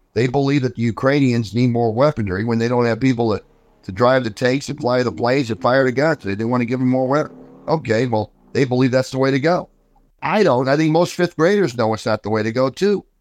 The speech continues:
Folks, what we're seeing all across the, the,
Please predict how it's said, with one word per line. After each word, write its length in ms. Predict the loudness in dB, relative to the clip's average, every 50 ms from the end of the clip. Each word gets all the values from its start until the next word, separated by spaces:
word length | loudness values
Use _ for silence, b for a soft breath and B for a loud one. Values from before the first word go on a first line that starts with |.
| _ _ _ _ _ _ _
Folks, 260 | 0 0 0 0 0 0
what 140 | 0 0
we're 120 | 2 0 -2
seeing 280 | 0 0 0 2 2
all 160 | 2 2 2 0
across 400 | -2 0 2 2 2 2 0 -2
the, 140 | -6 -6 -4
the, 200 | -4 -4 -4 -4